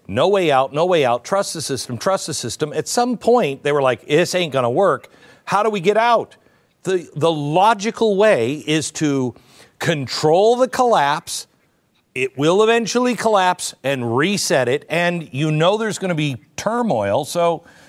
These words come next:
make sure you can control the people and their spending.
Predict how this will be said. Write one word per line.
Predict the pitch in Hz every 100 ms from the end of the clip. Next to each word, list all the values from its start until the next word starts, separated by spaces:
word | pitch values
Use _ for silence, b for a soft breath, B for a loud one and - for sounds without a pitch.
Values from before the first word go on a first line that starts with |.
| b b b -
make | 123 165
sure | - 202
you | 196
can | 175 202 185
control | 190 165 - 165 180 202
the | 214
people | - 247 - 85 - _ -
and | 120 139 160
their | 175
spending. | - 220 247 185 85